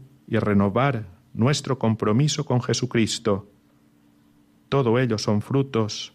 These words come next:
que ya nos ha dado el proceso sinodal.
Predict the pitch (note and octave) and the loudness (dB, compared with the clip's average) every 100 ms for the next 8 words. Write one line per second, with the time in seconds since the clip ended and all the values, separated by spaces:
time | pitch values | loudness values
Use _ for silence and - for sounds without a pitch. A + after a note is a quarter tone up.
0 | _ G2+ A2 B2 A#2 A2+ G#2 B2 A#2 A2+ | _ 0 2 2 2 0 0 0 0 -4
1 | - - _ A2+ A2 G#2 F#2+ - A2+ - | -6 -18 _ -2 0 -2 -2 -2 -4 -2
2 | A2 G#2 - _ _ _ _ - G#2+ G2+ | -2 -2 -8 _ _ _ _ -4 0 0
3 | F#2+ F#2 F2+ | 0 -2 -4